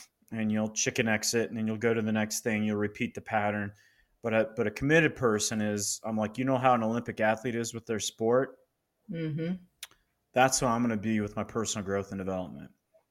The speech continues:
Speaker 1: And I committed to her, "I'm gonna be up early. I'm gonna study, visualize, image, journal, use technologies.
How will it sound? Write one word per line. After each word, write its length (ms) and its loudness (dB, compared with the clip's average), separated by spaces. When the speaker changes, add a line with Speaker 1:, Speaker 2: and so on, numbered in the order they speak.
Speaker 1:
And 460 0
I 120 0
committed 440 0
to 80 -2
her, 240 -2
"I'm 80 2
gonna 120 2
be 180 0
up 200 2
early. 480 4
I'm 80 -6
gonna 200 0
study, 760 4
visualize, 800 2
image, 640 -2
journal, 800 -2
use 280 0
technologies. 1120 -2